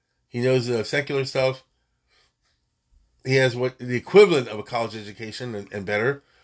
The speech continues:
He's a nice guy, normal, and he's a hundred percent Jewish. He doesn't hide the fact he's Jewish at all. You walk away thinking better of the Jews like that. Diplomats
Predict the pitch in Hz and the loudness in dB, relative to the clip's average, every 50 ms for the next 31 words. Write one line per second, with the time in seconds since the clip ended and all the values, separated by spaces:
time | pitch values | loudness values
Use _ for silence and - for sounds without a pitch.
0 | _ _ - - - _ _ - - - - - - - - 120 107 113 113 120 | _ _ -20 -20 -20 _ _ -10 -10 -10 -10 -14 -18 -16 -14 -10 -6 -4 -2 0
1 | 135 156 156 - - 156 139 139 127 117 113 127 139 143 139 139 143 151 139 131 | 0 0 0 0 -2 -2 0 0 0 2 2 2 2 2 2 2 0 0 -2 -8
2 | - _ _ - 139 139 131 139 160 185 196 175 196 196 175 135 151 160 180 - | -16 _ _ -10 -8 -8 -4 -2 0 0 0 0 0 -2 0 0 0 0 0 0
3 | - 151 139 156 156 156 139 135 139 143 139 139 131 139 135 131 139 131 120 127 | 0 -4 -4 -4 -4 -4 -4 -4 -4 -4 -4 -6 -6 -8 -8 -6 -8 -10 -8 -8
4 | 139 139 131 - 123 120 117 120 139 143 - _ _ _ _ _ _ _ _ _ | -8 -8 -8 -8 -8 -6 -4 -4 -4 -4 -8 _ _ _ _ _ _ _ _ _
5 | _ _ - 147 165 185 208 208 208 208 214 208 202 - 214 202 202 208 202 185 | _ _ -4 2 4 4 4 4 4 4 4 4 4 2 0 -2 -2 -4 -2 0
6 | 214 214 214 220 214 226 208 208 247 247 220 220 214 190 - 202 185 160 127 - | 2 2 2 2 0 -2 -4 -2 -2 -2 -2 -2 -2 -2 0 0 0 0 -2 -6
7 | _ _ _ _ _ _ _ _ _ _ _ _ - - _ _ _ _ _ - | _ _ _ _ _ _ _ _ _ _ _ _ -20 -20 _ _ _ _ _ -8
8 | - - - - - 131 - - 208 226 - - 208 180 151 120 98 85 - - | -8 -8 -8 -10 -14 -10 0 4 4 4 4 2 2 2 2 0 0 -4 -8 -12
9 | - - | -12 -14